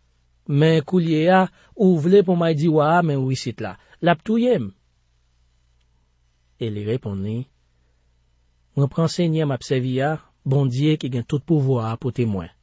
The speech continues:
Jodi a, m ap parèt devan Akab. Se konsa, Abdias pati, li jwenn Akab, li fè l rapò. Akab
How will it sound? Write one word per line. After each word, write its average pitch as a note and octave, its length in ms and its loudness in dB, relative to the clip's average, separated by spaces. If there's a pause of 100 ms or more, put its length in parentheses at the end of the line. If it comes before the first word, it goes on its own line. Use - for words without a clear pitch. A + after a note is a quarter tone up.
(800)
Jodi B2+ 400 2
a, C3 160 -2 (680)
m B2 80 0
ap A#2+ 120 -10
parèt A2+ 400 -2
devan G#2+ 300 -4
Akab. E2+ 340 -12 (1800)
Se A#2 120 -4
konsa, B2 540 -4 (540)
Abdias A2+ 480 -4
pati, A#2 400 -8 (1040)
li A2 160 -6
jwenn A2+ 240 -4
Akab, B2+ 460 -6 (180)
li A2+ 80 -4
fè G#2 160 -8
l G2+ 80 -6
rapò. A2+ 320 -2 (1160)
Akab A#2+ 580 -4